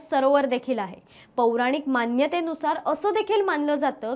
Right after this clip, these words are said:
की शिवशंकरांनी माता पार्वतीशी विवाह केल्यानंतर या पवित्र पर्वताची निर्मिती केली. या शिखरावर एक विशाल खडक आहे, ज्याला शिवलिंग मानलं जातं कारण त्याचं रूप शिवलिंगासारखं होतं.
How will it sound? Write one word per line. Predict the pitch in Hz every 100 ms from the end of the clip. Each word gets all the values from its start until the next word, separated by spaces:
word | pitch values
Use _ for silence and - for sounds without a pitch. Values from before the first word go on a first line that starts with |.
| 262
की | 349
शिवशंकरांनी | - 349 370 370 320 311 294 254 247
माता | 247 233 247
पार्वतीशी | 240 226 220 254 277 285 320
विवाह | 262 254 262 339
केल्यानंतर | 359 294 262 269 262 262 190 - - -
या | 285
पवित्र | - 294 339 381 415
पर्वताची | 392 277 262 254 233 302
निर्मिती | 339 311 285 285
केली. | 277 226 175 - - - -
या | 403 453
शिखरावर | 427 403 392 392 392
एक | 392
विशाल | 330 - 330 370
खडक | 381 294 294 285
आहे, | 220 - 190
ज्याला | 220 208 254
शिवलिंग | - 240 269 285 294
मानलं | 339 311 269 277 349
जातं | 359 349 277
कारण | 370 349 320 320
त्याचं | 311 359 339
रूप | 294 381 -
शिवलिंगासारखं | 370 370 359 330 339 339 285 285
होतं. | 262 214